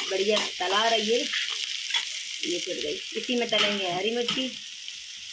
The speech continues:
सिर्फ धनिया भी नहीं डालेंगे। इसी में एक साइड डाल देंगे कड़ी पत्ता, ये तला जाएंगे क्योंकि मैं डालना भूल गई थी।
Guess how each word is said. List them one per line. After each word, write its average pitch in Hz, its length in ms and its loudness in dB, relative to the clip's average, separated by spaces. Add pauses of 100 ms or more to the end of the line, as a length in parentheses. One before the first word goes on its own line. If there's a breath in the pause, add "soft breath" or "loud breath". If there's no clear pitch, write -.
(460)
सिर्फ 226 180 -2
धनिया 240 320 4
भी 240 80 6
नहीं 220 160 2
डालेंगे। 180 340 0 (2750)
इसी 254 180 -2
में 233 120 2
एक 214 160 0
साइड 240 240 4
डाल 208 180 4
देंगे 202 180 2
कड़ी 214 240 2 (100)
पत्ता, 262 280 -2 (1200)
ये 190 180 0 (100)
तला 208 220 4
जाएंगे 240 420 2
क्योंकि 220 440 0
मैं 208 160 2
डालना 202 300 4
भूल 185 320 0
गई 196 140 4
थी। 233 140 0